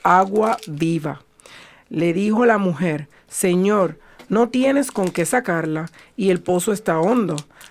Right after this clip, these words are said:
¿De dónde, pues, tienes esa agua viva? Es que tú eres más que nuestro padre Jacob, que nos dio el pozo y de él bebieron él,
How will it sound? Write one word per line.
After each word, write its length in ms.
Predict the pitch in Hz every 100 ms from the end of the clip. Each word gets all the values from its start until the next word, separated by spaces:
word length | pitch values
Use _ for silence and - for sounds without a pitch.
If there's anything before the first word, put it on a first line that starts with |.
| _
¿De 200 | 226 208
dónde, 320 | 208 233 294
pues, 500 | 277 262 262 254 - -
tienes 360 | 220 226 233
esa 420 | - 226 - 214
agua 220 | 214 226 277
viva? 420 | 208 160 151 151 - - - - -
Es 240 | 208 247
que 140 | 302
tú 180 | 302 285
eres 300 | 269 269 262
más 340 | 226 214 254 -
que 140 | 269
nuestro 420 | 233 220 - 196
padre 320 | 190 208 233
Jacob, 460 | 233 226 311 277 170 - - -
que 160 | - 202
nos 180 | 196 170
dio 180 | 202
el 140 | 226 254
pozo 560 | - 254 226 - 117 -
y 120 | - 208
de 220 | 196 190
él 80 | 202
bebieron 720 | 226 233 240 247 254 254 - -
él, 340 | 220 247 -